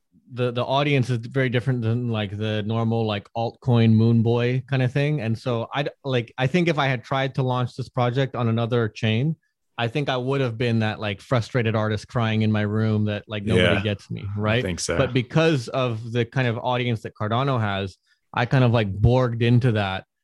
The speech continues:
Speaker 1: And there was already, like, an assemblage of people who were more, not, not everyone in the Cardano community, but enough people, there was some kind of critical mass that, like, it could become its own kind of storyline. And that was, that's quite interesting to me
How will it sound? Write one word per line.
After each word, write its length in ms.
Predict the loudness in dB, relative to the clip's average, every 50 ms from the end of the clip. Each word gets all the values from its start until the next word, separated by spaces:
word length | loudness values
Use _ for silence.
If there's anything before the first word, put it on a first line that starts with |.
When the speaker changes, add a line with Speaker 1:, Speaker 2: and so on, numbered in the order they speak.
| _ _ _ -4
Speaker 1:
And 280 | -2 0 2 2 2 2
there 120 | 2 0
was 180 | 0 0 -2 -2
already, 360 | -4 -4 -4 -4 -4 -4 -4
like, 220 | -2 -4 -4 -4 -4
an 100 | -4 -4
assemblage 760 | -4 -4 -4 -2 0 0 0 0 0 -2 -2 -2 -4 -6 -8
of 360 | -6 -4 -4 -4 -4 -4 -2 0
people 260 | 0 0 2 2 2
who 120 | 4 4
were 180 | 4 2 4 4
more, 440 | 4 4 4 2 2 0 -2 -2 -4 _ _ _ _ _ -2
not, 160 | -2 -2 0
not 200 | 0 0 0 0
everyone 280 | -2 -2 -2 0 0 0
in 80 | 0
the 80 | 0 -2
Cardano 340 | -4 -4 -2 -2 -2 -2 -2
community, 380 | -2 -2 0 0 -2 -4 -6
but 260 | -6 -8 -8 -8 -10 -12 _ _ _ _ _ _ 0
enough 400 | 2 4 4 4 4 2 0 0
people, 480 | 0 0 0 2 0 0 0 0 0 -2
there 140 | -2 -4
was 100 | -4 -4
some 120 | -2 -2 -2
kind 120 | 0 0
of 60 | -2
critical 320 | 0 0 -2 0 0 0 0
mass 400 | 2 2 0 0 -2 -4 -6 -8
that, 160 | -8 -8 -6
like, 240 | -6 -6 -8 -8 -12 _ _ _ _ _
it 180 | -6 -6 -4 -2
could 220 | -2 -2 -2 -4 -10 _ _ _ _ _ _ _ _ -20 -20 -16 -12 -8 -4
become 360 | -4 -2 0 2 2 4 4
its 120 | 2 0 -2
own 280 | -6 -4 -2 -2 -2
kind 140 | -2 -2 -2
of 80 | -4 -4
storyline. 480 | -6 -6 -4 -2 -2 -2 -2 -2 -2
And 100 | -2 -2
that 100 | -2 -4
was, 160 | -6 -8 -12 _ -10
that's 160 | -8 -8 -8
quite 240 | -10 _ -10 -8 -8
interesting 400 | -8 -10 -12 -12 -12 -12 -12 -10 -10
to 80 | -10
me 220 | -10 -8 -10 -10